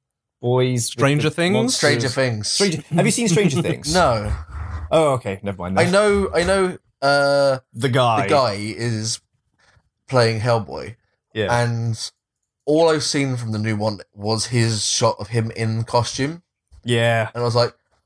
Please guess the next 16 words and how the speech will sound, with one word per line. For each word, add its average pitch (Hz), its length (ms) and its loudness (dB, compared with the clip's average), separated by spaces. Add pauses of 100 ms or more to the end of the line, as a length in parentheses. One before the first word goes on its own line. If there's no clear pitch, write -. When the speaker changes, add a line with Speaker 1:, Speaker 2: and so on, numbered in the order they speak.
(140)
Speaker 3:
"Holy 302 300 0
shit, - 340 0
is 131 160 0
that 160 220 2
him 220 500 -4
or 139 160 0
suit?" - 560 -6 (500)
And 120 80 -6
it 120 40 0
was 120 120 0
like, 127 300 2
"Oh 160 60 2
no, 226 180 2
that's - 320 -4
actually 143 440 -2
him." 151 500 -4